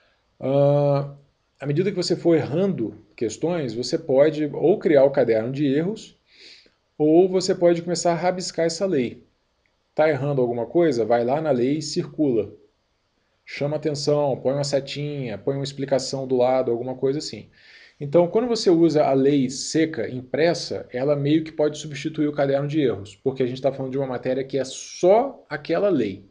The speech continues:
Então, você pode rabiscar na própria letra da lei. Imprime um pouco maior, ou com espaço pra anotações, alguma coisa assim, pra você ter aquilo ali só como caderno de erros.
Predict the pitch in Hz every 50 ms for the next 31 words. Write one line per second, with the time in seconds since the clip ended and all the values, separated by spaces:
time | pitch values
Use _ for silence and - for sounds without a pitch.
0 | _ _ _ _ _ _ _ _ _ _ _ _ _ _ - - 123 123 120 -
1 | 143 - 127 127 123 123 127 127 131 127 - - 127 123 123 131 127 127 135 131
2 | 127 131 143 131 131 131 135 147 165 165 131 104 98 - - - _ _ _ _
3 | _ _ _ _ - - - - - 180 170 170 160 160 175 180 170 160 147 135
4 | 143 143 143 143 147 147 139 120 113 117 131 143 151 156 147 135 123 117 113 110
5 | 107 107 104 107 107 - 123 120 117 - - 120 120 120 123 - - 127 120 110
6 | 113 113 113 113 - - - 110 117 131 135 127 117 110 107 110 117 120 117 -
7 | 120 117 120 127 127 - - 143 160 170 - 151 143 143 143 143 147 147 143 147
8 | 143 143 147 143 143 - - _ _ _ _ _ _ 123 120 - - 139 143 131
9 | 117 107 117 120 - - _ _ _ _ _ _ _ _ _ _ _ _ _ _
10 | _ _ _ - - - - - - 117 123 120 123 131 131 127 127 127 127 127
11 | 123 120 123 127 117 113 117 120 120 120 120 120 92 - - - - - - -